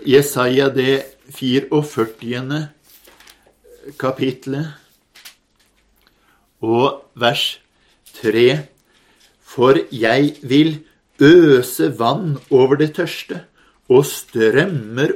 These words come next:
over det tørre. Jeg vil utgyte min ånd over din ett, og min velsignelse over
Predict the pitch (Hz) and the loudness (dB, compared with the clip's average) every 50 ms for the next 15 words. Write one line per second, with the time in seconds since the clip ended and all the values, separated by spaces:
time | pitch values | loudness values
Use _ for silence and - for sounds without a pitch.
0 | - - 147 156 165 185 180 202 - - - 208 165 139 104 101 98 - - _ | -4 -4 -2 -2 -2 -2 -4 -4 -4 -6 -4 -4 -4 -4 -6 -10 -16 -18 -20 _
1 | _ _ _ _ _ _ _ _ - 123 120 120 120 135 147 156 151 - - 123 | _ _ _ _ _ _ _ _ 0 2 2 2 2 2 0 -2 -2 -8 -8 -6
2 | 131 147 156 170 180 175 175 - - 170 165 165 165 147 160 156 165 175 170 165 | -4 -2 -2 -4 -6 -10 -14 -14 -12 -8 -6 -4 -2 -2 -4 -4 -4 -6 -8 -12
3 | - - - 143 160 220 208 202 170 - - 165 170 165 170 160 - 190 202 - | -8 -2 0 0 0 0 -2 -8 -10 -8 -4 -2 -2 0 0 -2 -4 -4 -6 -8
4 | - 190 185 147 - _ - - _ _ _ _ _ _ _ - 135 123 117 120 | -12 -12 -12 -12 -14 _ -20 -20 _ _ _ _ _ _ _ -8 -6 -6 -6 -6
5 | 123 127 123 127 135 139 135 - - - - 127 135 135 139 135 131 135 135 131 | -6 -4 0 0 0 0 0 -6 -10 -8 -6 -4 -4 -4 -6 -6 -6 -6 -8 -8
6 | - - - 143 139 - - 127 110 110 110 110 107 127 135 - | -6 -4 -4 -4 -4 -4 -2 0 0 0 0 0 0 0 0 0